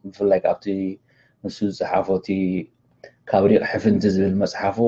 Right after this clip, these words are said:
ከምኡ እውን ሶፍያ ዝብል ዝተተርጎመ መፅሓፉ ብዙሕ ክብርታት ዘለዎ ንወለዶ ኤርትራ ገዲፉ ኣሎ። ኣብዚ ምናልባት እቲ ዘሕዝነካ እንታይ እዩ? ሓደ ሰብ ሞት ዘይተርፍ እዩ።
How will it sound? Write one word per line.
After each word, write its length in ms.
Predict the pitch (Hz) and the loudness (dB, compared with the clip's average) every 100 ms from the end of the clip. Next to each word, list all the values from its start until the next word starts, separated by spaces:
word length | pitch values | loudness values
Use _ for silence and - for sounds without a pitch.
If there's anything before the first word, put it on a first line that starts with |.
| 113 | 2
ከምኡ 240 | - 101 | 0 0
እውን 200 | 98 98 | 2 -2
ሶፍያ 320 | 90 95 92 92 | 0 0 2 2
ዝብል 260 | 92 98 | 2 -2
ዝተተርጎመ 580 | 95 - 95 98 95 98 98 | -4 -4 -2 0 0 0 -2
መፅሓፉ 360 | 98 101 101 110 123 - _ _ _ _ - 95 95 92 | -4 -4 -2 -2 -4 -8 _ _ _ _ -4 0 0 0
ብዙሕ 340 | 107 107 98 - | 0 2 2 -2
ክብርታት 500 | - 104 98 87 90 | -2 -2 0 -2 -2
ዘለዎ 400 | - 101 95 95 95 95 87 - | 0 2 4 2 4 4 2 -2
ንወለዶ 440 | 98 92 92 90 92 90 - | 0 2 2 2 2 2 0
ኤርትራ 280 | 95 - 92 90 - _ | -2 0 0 0 -4 _
ገዲፉ 320 | 98 92 90 90 - | -6 -6 -6 -8 0
ኣሎ። 160 | 101 110 - - _ _ _ _ _ _ _ _ _ _ _ _ _ _ - | 4 4 4 -2 _ _ _ _ _ _ _ _ _ _ _ _ _ _ 0
ኣብዚ 340 | 117 117 117 123 127 120 - | 2 4 4 6 6 4 4
ምናልባት 680 | 127 120 120 113 107 101 - 101 101 98 95 90 - | 4 6 6 6 4 2 0 2 4 4 2 -4 -6
እቲ 180 | 113 110 101 101 98 - | -4 -4 -4 -4 -8 -12
ዘሕዝነካ 520 | 131 - 101 143 95 | -8 -6 -4 -4 -2
እንታይ 260 | 104 - 110 | -4 0 2
እዩ? 100 | 117 | 2
ሓደ 260 | 110 113 107 | 0 0 0
ሰብ 220 | 107 107 - _ _ _ _ _ _ 101 98 98 95 | 0 -2 -6 _ _ _ _ _ _ -6 -2 -2 -2
ሞት 260 | 107 117 107 | 2 2 2
ዘይተርፍ 520 | 107 107 101 101 98 | 0 -2 0 -2 -2
እዩ። 140 | 90 | -8